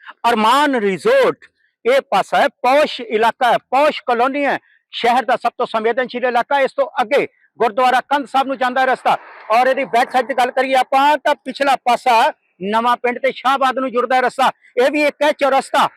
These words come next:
ਤੋ ਇਹ ਪਾਸਾ ਜਿਹੜਾ ਦੇਖ ਰਹੇ ਹੋ, ਇਹ ਜ-, ਜਲੰਧਰ ਰੋਡ ਨੂੰ ਜੁੜੇਗਾ, ਔਰ ਜਲੰਧਰ ਰੋਡ ਦਾ ਹੀ ਇਹ ਮੇਨ ਰਸਤਾ ਹੈ। ਔਰ ਇਸ ਪਾਸੇ ਜੋ ਪਿੱਛੇ ਹੈ, ਇਹ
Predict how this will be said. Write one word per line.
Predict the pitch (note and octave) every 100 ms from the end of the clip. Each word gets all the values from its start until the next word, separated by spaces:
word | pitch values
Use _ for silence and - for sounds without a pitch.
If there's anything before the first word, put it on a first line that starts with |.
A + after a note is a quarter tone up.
| _ -
ਤੋ | C4
ਇਹ | D4 C#4 D#4
ਪਾਸਾ | B3+ B3 C4
ਜਿਹੜਾ | B3+ C4
ਦੇਖ | B3+ C4+
ਰਹੇ | C4
ਹੋ, | C#4 D4 D4
ਇਹ | D4+ C#4
ਜ-, | B3+ B3+ G3+
ਜਲੰਧਰ | G#3 C#4+ D4 D#4 C#4+
ਰੋਡ | A3 A#3 D4
ਨੂੰ | D4+ C#4
ਜੁੜੇਗਾ, | A#3+ C4+ C4+ C#4 C#4 _ _ _
ਔਰ | A3+ B3+ B3+
ਜਲੰਧਰ | F3+ B3 D4 D4 C4
ਰੋਡ | B3+ C4
ਦਾ | B3+ C#4
ਹੀ | A#3+ G#3+ C4
ਇਹ | C4
ਮੇਨ | B3 A#3 B3+ - _ _ -
ਰਸਤਾ | G3 A3+ - A#3
ਹੈ। | A#3+
ਔਰ | C4 A#3 C4
ਇਸ | C4 C#4 -
ਪਾਸੇ | A#3+ B3 A#3
ਜੋ | A#3
ਪਿੱਛੇ | - - C4+ B3+
ਹੈ, | A3+ B3 - - _ -
ਇਹ | B3+